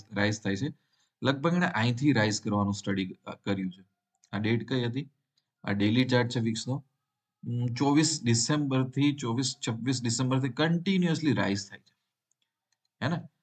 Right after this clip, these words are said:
અને હંમેશા બજેટ વખતે થોડુંક આનું, આવું જ બિહેવિયર હોય છે કે જ્યાં સુધી બધું વ્ય-, વ્યવસ્થિત વસ્તુ અનાઉન્સ નહીં જાય, ત્યાં સુધી આવી રીતના, આવી રીતના કર્યા રાખશે. But let's see. બીજી એક વસ્તુ આપણે જોઈ લઈએ કે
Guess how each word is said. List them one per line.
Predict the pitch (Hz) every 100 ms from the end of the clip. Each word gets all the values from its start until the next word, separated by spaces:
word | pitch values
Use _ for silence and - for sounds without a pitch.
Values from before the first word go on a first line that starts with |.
| _ _
અને | 131 135 143
હંમેશા | 143 156 156 151
બજેટ | 131 117 131
વખતે | 127 131
થોડુંક | 120 127
આનું, | 110 117 117
આવું | 104 127 120
જ |
બિહેવિયર | 110 113 104 101
હોય | 101
છે | 139
કે | 127
જ્યાં | 104 110
સુધી | 113 117
બધું | 110 107 110
વ્ય-, | 113
વ્યવસ્થિત | 101 101 107 113 120 -
વસ્તુ | 104 - 113
અનાઉન્સ | 110 113 123
નહીં | 160
જાય, | 113 104 101 _ _ _
ત્યાં | - 123
સુધી | 127 131
આવી | 110 110
રીતના, | 113 123
આવી | 107 98
રીતના | 98 131
કર્યા | 131 104 98
રાખશે. | 90 87 - - _ _ _ _ _ - - _ _ 139
But | 170 170 - - 165
let's | 196 -
see. | - - _ 143
બીજી | 160 190
એક | 160
વસ્તુ | 165 -
આપણે | 147 139
જોઈ | 127 131 123
લઈએ | 120 135
કે | 151 175 156